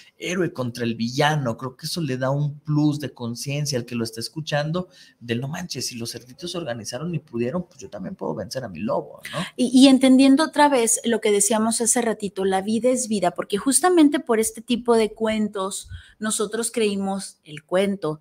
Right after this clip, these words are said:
Speaker 2: de que si usted se portaba bien, le iba a ir bien, de que si usted se portaba mal, le iba a ir mal.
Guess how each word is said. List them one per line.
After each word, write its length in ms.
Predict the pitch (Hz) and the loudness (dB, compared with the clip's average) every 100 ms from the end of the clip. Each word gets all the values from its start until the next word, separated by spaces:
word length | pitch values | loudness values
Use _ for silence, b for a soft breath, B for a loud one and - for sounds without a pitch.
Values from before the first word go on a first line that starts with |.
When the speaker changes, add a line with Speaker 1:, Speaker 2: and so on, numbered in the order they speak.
| _ - | _ -4
Speaker 2:
de 200 | 180 180 | -4 -2
que 100 | 175 | -6
si 160 | 180 | -4
usted 260 | 165 175 165 | -6 -6 -4
se 120 | 208 | -6
portaba 560 | 196 233 - 185 170 190 | -4 -6 -4 -2 0 0
bien, 400 | 196 185 247 254 | -2 -2 -2 -4
le 100 | 160 | -6
iba 200 | 165 160 | -4 -4
a 40 | 160 | -4
ir 180 | 160 165 | -4 -4
bien, 400 | 180 180 190 b b b b | -2 -2 -4 b b b b
de 200 | 185 196 | -4 -2
que 120 | 202 | -2
si 100 | 196 208 | -4 -4
usted 280 | - 349 | -4 -4
se 120 | - 247 | -2 -4
portaba 460 | 233 196 208 208 196 | -4 -2 -2 0 -2
mal, 280 | 185 214 - | -2 -4 -4
le 100 | 180 | -2
iba 300 | 185 190 190 | 0 -2 -4
a 60 | 180 | -2
ir 160 | 185 | -2
mal. 320 | 185 185 185 | -2 -4 -4